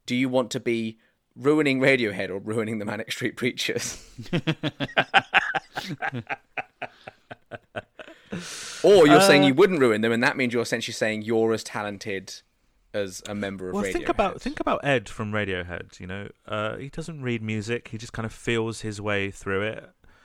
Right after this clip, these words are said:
Speaker 2: You know, I'm not saying I'm as talented as him. I've not had the cultural impact that he has, but we both make music. It's not outside of the realms of possibilities that I could contribute something to a Radiohead song, you know?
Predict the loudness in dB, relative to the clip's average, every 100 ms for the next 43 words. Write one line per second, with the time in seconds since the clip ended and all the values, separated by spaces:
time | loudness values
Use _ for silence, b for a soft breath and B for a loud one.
0 | b b -6 -4 -4 0 0 0 0 0
1 | 0 0 0 0 -6 -12 -8 -8 -6 -8
2 | -8 -8 -8 -10 -10 -10 -8 -6 -6 -8
3 | -12 -14 -12 -12 -14 -14 -12 -12 -10 -10
4 | -6 -6 -6 -6 -8 -8 -10 -10 -10 -14
5 | -14 -16 -16 b b _ -2 -2 -2 -2
6 | -2 -2 -6 -6 -6 -8 -14 -14 -14 -10
7 | -8 -8 -10 -14 -16 -16 -16 -16 -14 -14
8 | -14 -14 -16 -16 -16 -18 -16 -16 -16 _
9 | _ _ _ _ _ _ _ _ _ _
10 | -6 -4 -6 -8 -14 -12 -10 -12 -18 _
11 | _ -16 -14